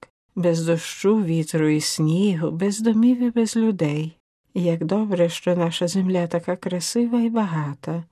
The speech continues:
що природа, яка нас оточує, така прекрасна.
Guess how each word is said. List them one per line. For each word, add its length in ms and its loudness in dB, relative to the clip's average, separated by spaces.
що 280 -4
природа, 640 0
яка 300 2
нас 260 -2
оточує, 800 0
така 360 -6
прекрасна. 1000 -4